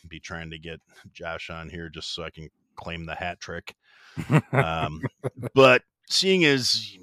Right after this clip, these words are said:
Speaker 1: you guys have issues getting him wrangled, <laughs> I'm not holding my breath.
Speaker 2: <laughs>
Speaker 1: Um,
Speaker 2: Good
Speaker 1: at
Speaker 2: luck.
Speaker 1: some point, I will try and get you guys on here as a collective thing, too, because I think that could be fun. Um,
Speaker 2: Well, that'd be
Speaker 1: fun for,
Speaker 2: interesting.
Speaker 1: for me, at least. Like, all right, I mean, I may be,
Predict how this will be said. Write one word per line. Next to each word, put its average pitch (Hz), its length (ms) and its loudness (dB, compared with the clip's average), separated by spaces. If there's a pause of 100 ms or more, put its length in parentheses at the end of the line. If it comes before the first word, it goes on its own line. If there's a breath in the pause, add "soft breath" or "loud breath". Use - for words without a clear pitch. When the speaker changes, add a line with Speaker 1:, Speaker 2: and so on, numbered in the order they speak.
(120)
Speaker 1:
you 127 120 0
guys 110 320 4
have 98 240 -2
issues 98 280 -6
getting 101 200 -10
him 95 120 -6
wrangled, 123 440 -6
<laughs> - 300 -6
I'm 113 160 -6
not 87 180 -6
holding 76 300 -8
my 76 160 -16
breath. 78 340 -12 (160)
Speaker 2:
<laughs> - 240 0 (160)
Speaker 1:
Um, 104 520 2
Speaker 2:
Good 127 160 -6
Speaker 1:
at 139 100 4
Speaker 2:
luck. 113 80 -6
Speaker 1:
some 160 240 2
point, 135 320 2
I 110 80 2
will 117 160 2
try 107 260 -2
and 98 140 -4
get 95 220 -10
you 92 40 -14
guys 95 200 -6
on 92 180 -6
here 87 180 -10
as 90 140 -10
a 87 60 -12
collective 85 540 -10
thing, 85 180 -12
too, 85 180 -12
because 80 220 -14
I 80 80 -10
think 82 180 -14
that 76 160 -14
could 76 100 -18
be 78 120 -18
fun. 80 440 -14 (640)
Um, 76 480 -12 (320 soft breath)
Speaker 2:
Well, 127 80 -2
that'd 139 120 4
be 139 160 4
Speaker 1:
fun 190 100 6
for, 196 60 4
Speaker 2:
interesting. 98 360 -8 (280)
Speaker 1:
for - 180 2
me, 127 220 8
at 92 100 0
least. 87 340 -6
Like, 98 200 -4
all 151 100 0
right, 135 220 4 (840 soft breath)
I 113 80 2
mean, 113 300 2
I 113 100 4
may 117 160 2
be, 101 240 -6